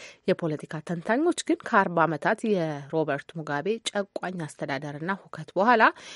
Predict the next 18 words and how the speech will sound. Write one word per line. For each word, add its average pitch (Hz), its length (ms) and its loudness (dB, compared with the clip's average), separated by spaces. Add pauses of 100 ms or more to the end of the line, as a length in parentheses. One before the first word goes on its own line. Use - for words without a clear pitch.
(160)
ምዕራፉን 254 480 4
ለመዝጋት 226 540 0
ቃል 190 220 0
የገባው 156 440 -2
አዲሱ 165 400 -6
የኤመርሰን 151 640 -6
ማናንጓ 143 400 -8 (180)
መንግስት 190 420 -2 (400)
ይህንን 254 440 4
የወቅቱን 180 460 2
ሁኔታ 156 400 -2
ፈጥሯል - 440 -8
ሲሉ 151 200 -6 (460)
ይከሳሉ። 165 560 0 (1400)
ተቃውሞ 156 400 6 (120)
ባለፈው 151 520 4 (120)
ሳምንት 147 420 0
የተጀመረው 214 540 4